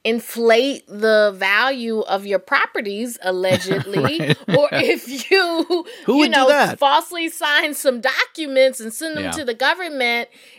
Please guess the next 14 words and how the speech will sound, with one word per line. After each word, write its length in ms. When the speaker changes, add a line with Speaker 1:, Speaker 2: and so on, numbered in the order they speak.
Speaker 1:
it's 300
more 280
like, 360
you 180
know, 320
what 240
happens 520
to 160
that 340
person 500
is 180
very 300
different, 560
right? 480